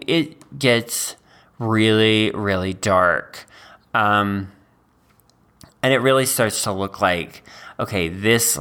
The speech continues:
weekend, this lost weekend, is his bottom. So the title comes from, like, the time frame, which is really these four days or whatever they are, of him, um,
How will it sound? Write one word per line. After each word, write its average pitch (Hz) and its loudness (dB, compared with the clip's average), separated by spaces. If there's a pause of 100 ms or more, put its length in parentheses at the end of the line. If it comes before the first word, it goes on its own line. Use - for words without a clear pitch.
(160)
weekend, 92 -2
this - -6
lost 104 0
weekend, 90 -4 (400)
is 98 0
his 107 -8
bottom. 107 0 (260)
So 165 2 (260)
the 151 2
title 165 2
comes 147 0
from, 127 -2
like, - -2 (380)
the 117 -4
time 151 0
frame, 95 -2
which 104 -4
is 110 -6
really 117 -4
these 110 -8
four 120 0
days 110 0
or 95 -2
whatever 92 0
they 101 0
are, 92 2 (400)
of 104 2
him, 107 0 (260)
um, 95 0